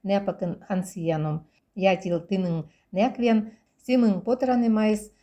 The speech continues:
сав йомас номт, йомас латын тетыйым. Путраны хунтлыйым, алупсаты актоп кинахосит сунсылум. Тав йоте сукыр я Павыл, цукыр этпост мен путыртас мен, ак путру мен,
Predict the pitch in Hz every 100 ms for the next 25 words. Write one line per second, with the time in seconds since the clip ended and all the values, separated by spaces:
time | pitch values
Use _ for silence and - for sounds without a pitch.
0 | _ - 190 165 180 170 160 180 185 269
1 | - - 190 277 208 170 175 190 196 202
2 | - 196 180 180 156 151 151 - _ _
3 | _ - 202 202 190 196 262 320 220 175
4 | 156 - _ _ 214 226 247 - 208 190
5 | 185 196 220 202 - _ 214 233 214 220
6 | 202 190 - - 208 202 185 160 160 156
7 | - _ _ - 196 190 185 185 170 196
8 | 196 180 170 185 226 254 190 - 190 190
9 | 170 185 180 - 156 - 180 165 202 214
10 | 262 254 247 247 240 240 233 226 _ _
11 | - 190 - - 220 254 247 233 214 214